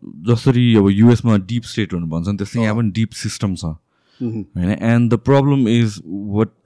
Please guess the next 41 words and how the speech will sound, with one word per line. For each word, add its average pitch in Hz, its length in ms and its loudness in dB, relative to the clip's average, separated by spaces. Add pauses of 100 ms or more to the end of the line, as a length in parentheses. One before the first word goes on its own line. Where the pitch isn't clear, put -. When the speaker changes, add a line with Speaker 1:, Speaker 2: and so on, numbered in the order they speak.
(120)
Speaker 1:
we 120 320 -4
have 131 220 -2
seen 135 280 -8
and 120 120 -6
what 101 120 -8
we 110 160 -6
assume 104 380 -2
is 95 300 -2 (560)
जस्तोसुकै, 120 1120 -4 (600)
अ, 55 60 -16 (160)
इन्डिपेन्डेन्ट 127 480 2
मान्छे 113 280 2
भए 101 80 2
पनि, 101 220 -2
once 135 240 -4
you 156 60 0
are 143 60 0
in 131 100 0
the 117 100 -4
system, 117 460 -4
you 101 240 -6 (200)
have 113 180 -6
to - 60 -20
follow 104 240 -6
the 98 100 -6
rules 98 200 -6
of 90 120 -10
the 95 180 -12
system 131 180 -6
and 101 220 -6 (220)
the 104 120 -10
system 131 300 -6
makes 101 180 -6
you 98 60 -12
corrupt। 82 400 -8
Speaker 2:
या। - 80 -18 (920)
Speaker 1:
So - 240 -8 (120)
कतिको 180 640 2
रेजिस्टेन्स 123 640 0
सिस्टमले 139 720 -2
दिन्छ, 90 300 -6